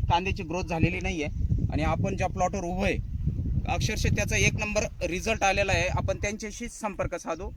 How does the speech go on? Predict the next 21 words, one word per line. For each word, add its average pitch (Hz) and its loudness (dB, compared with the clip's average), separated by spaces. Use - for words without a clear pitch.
आणि 180 -8
विचारू 220 0
त्यांना 185 -2
का 185 -2
काय 175 2
काय 180 -2
प्रोडक्ट 170 -4
त्यांनी 170 0
यूज - -2
केले 156 -2
आणि 165 2
ती - -2
कांद्याची 175 0
ग्रोथ 175 0
कशी 214 -2
झालेली 160 2
ती 185 -4
पण 190 -4
बघू. 165 -2
बघा 196 0
मित्रांनो, 202 2